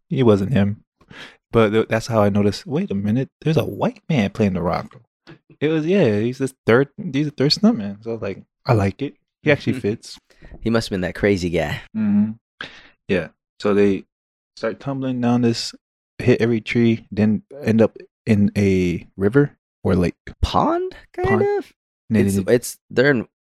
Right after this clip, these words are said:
Speaker 2: I guess, no, no, it's, it's a river.
Speaker 1: Mm-hmm.
Speaker 2: I forgot, they,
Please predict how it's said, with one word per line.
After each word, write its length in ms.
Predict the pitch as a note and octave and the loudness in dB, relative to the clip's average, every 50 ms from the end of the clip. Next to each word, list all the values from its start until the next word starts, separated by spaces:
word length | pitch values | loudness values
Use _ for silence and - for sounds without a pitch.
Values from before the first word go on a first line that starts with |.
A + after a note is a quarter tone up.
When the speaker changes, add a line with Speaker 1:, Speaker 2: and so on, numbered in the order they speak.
| _ _ _ | _ _ _
Speaker 2:
I 60 | A2+ | -4
guess, 340 | B2+ F3 F#3 - - - - _ | -4 -4 -4 -6 -10 -16 -18 _
no, 220 | G#2+ B2 D#3 E3 D3 | -2 0 2 2 2
no, 180 | C#3 D3+ A#2 G2 | 0 0 -2 -2
it's, 320 | G2 G#2+ - - - - - | -2 -4 -6 -8 -14 -10 -8
it's 160 | A#2 - - | -6 -4 -2
a 60 | A2 | -2
river. 260 | F#2 E2+ E2 E2 - - _ _ _ B2+ | -2 -2 -4 -8 -12 -14 _ _ _ 2
Speaker 1:
Mm-hmm. 240 | A2 A2+ A2+ A#2 A#2+ - _ - | 4 4 4 4 2 -2 _ -12
Speaker 2:
I 40 | |
forgot, 260 | - - G#2+ - - F2+ | -4 -2 -2 -2 0 0
they, 340 | G2+ F#2+ G2 F#2+ F2 - | 2 2 2 2 0 -2